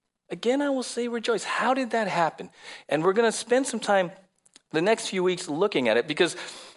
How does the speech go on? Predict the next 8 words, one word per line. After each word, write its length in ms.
a 100
large 540
part 260
of 200
the 80
Apostle 460
Paul's 540
ability 680